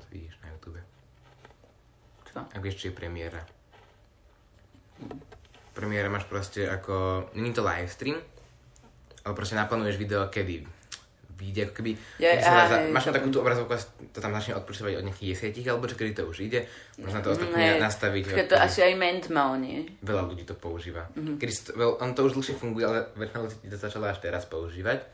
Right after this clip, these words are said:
Speaker 1: A možno ta-, viem, že slo-, asi taký prvý slovenský youtuber, alebo československý bol Gogo, ktorý to začal používať.
Speaker 2: Neviem, ja
Speaker 1: A
Speaker 2: Goga
Speaker 1: potom sa
Speaker 2: nepozerám, čiže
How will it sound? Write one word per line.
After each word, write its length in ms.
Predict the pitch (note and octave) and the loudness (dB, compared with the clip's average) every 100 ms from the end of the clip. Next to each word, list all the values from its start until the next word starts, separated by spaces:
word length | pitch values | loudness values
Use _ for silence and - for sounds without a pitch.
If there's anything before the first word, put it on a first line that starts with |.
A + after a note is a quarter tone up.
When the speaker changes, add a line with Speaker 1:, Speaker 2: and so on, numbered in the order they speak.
| - - - - - - _ | -20 -20 -20 -20 -20 -20 _
Speaker 1:
A 80 | - | -6
možno 240 | G#2+ G#2 G#2+ | -4 -4 -4
ta-, 160 | A2 | -6
viem, 220 | - A#2 A2+ | -4 -4 -2
že 80 | |
slo-, 160 | - A2 | -2 4
asi 160 | - - | 6 6
taký 220 | G#2+ G#2 | 2 -2
prvý 260 | - G#2 G2+ | -2 0 0
slovenský 460 | - G2+ G2 - | -2 -4 -4 -6
youtuber, 240 | F#2+ G2+ F#2+ | -6 -2 -2
alebo 80 | |
československý 560 | F#2 G2 F#2+ G2+ G2 G#2 | -2 -8 -6 -6 -6 -6
bol 160 | F2+ E2+ | -6 -6
Gogo, 240 | F#2 F#2 | -6 -8
ktorý 180 | - G#2+ | -6 -8
to 140 | G#2+ | -8
začal 240 | A#2 - A2+ | -10 -8 -6
používať. 720 | A2+ A2 G#2+ A2 A2 G#2+ - - - | -2 -2 -2 -4 -4 -4 -6 -18 -12
Speaker 2:
Neviem, 240 | E3 D3 D3 | -4 0 2
ja 120 | D3 | 0
Speaker 1:
A 20 | |
Speaker 2:
Goga 220 | C3 C#3 C#3+ | 0 0 0
Speaker 1:
potom 0 | |
sa 120 | C#3 | 0
Speaker 2:
nepozerám, 480 | C#3 D3 C#3+ C3 B2+ | 0 0 0 -2 -4
čiže 340 | C3 C3+ C3+ | -6 -8 -8